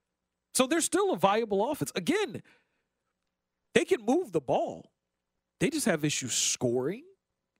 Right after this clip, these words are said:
touchdowns, and they have issues finishing those drives. There are times where they get into f-, opponents' field position, and then they make a mistake, penalties, or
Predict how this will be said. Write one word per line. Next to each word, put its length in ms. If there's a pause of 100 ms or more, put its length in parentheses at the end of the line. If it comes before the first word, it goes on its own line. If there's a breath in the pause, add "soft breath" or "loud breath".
(880)
touchdowns, 840 (440)
and 200
they 100
have 220
issues 400
finishing 840
those 340
drives. 840
There 120
are 60
times 460
where 120
they 120
get 240
into 180
f-, 140
opponents' 480
field 300
position, 600 (460 soft breath)
and 160
then 400
they 100
make 240
a 60
mistake, 880
penalties, 840 (460 soft breath)
or 480